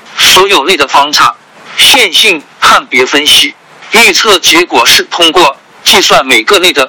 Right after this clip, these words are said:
判别值，并将类别预测为判别值最大的类而得出的。该技术假设数据符合高斯分布中型曲线，因此最好预先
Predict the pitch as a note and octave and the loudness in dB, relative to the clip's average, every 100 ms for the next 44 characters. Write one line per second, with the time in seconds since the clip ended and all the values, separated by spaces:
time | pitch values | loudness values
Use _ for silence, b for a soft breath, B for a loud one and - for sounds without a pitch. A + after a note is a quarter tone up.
0 | - - F#3 B2+ C#3 D3+ C3+ C3 C#3 - | -2 0 0 0 -2 0 0 -2 -4 -2
1 | E3+ C#3+ F#3 E3+ F3 A3 C3+ C#3 C#3 F3 | -2 0 0 0 0 -2 0 0 2 2
2 | C#3+ - F3+ - _ - - D3+ D3 E3+ | 0 0 -2 -4 _ -20 -6 0 0 0
3 | - - F3 C3 D4+ - C#3+ D3 - B3 | -2 -2 -2 -2 0 0 -2 -4 -2 0
4 | A3+ G#3+ D#3+ C3+ D3 C3+ - C3 C#3+ C3 | 2 0 0 -2 -2 -2 0 0 0 -2
5 | C3 - C#3 - - - - - - A#3+ | 0 -2 -2 -4 -8 -20 -20 -6 0 0
6 | G#3 A#3 F3+ F#3 - E3+ A#2 B2 G#3 C#3+ | 0 -2 0 -2 0 0 2 2 2 2
7 | - D#3 - D#3+ - _ - - D#3+ F#3+ | 0 0 0 0 -4 _ -12 -2 0 2
8 | E3+ D#3 - G#3 G3 - E3+ E3+ E3 E3 | 2 0 0 0 0 -2 -2 -2 0 -2
9 | C#3 - - G3 D#3+ - C3 - - D3+ | -2 -4 -2 0 0 -2 -2 0 2 2
10 | - D3+ - _ - G#3 A3+ G#3 - C3+ | 0 0 -4 _ -2 0 0 0 -2 -2
11 | C3 - G#3+ C#3+ B2 E3 E3+ - F3 E3 | -2 -2 0 0 0 0 0 2 0 -2